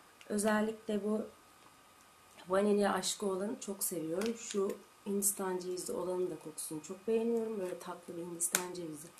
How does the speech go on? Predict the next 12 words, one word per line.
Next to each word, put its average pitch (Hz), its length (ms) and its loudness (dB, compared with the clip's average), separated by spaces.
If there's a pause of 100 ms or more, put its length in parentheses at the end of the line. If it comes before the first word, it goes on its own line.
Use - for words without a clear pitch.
(720)
kokusu 214 420 0
var. 226 300 2
Bu 247 300 6
biliyorsunuz 214 560 4
kahve 220 380 4
hazlı 202 380 4
ve 202 180 4 (840)
şeftali 208 840 2
olan 180 380 4
da 180 40 -4
yeni 196 320 2
çıkmıştı. 247 640 -2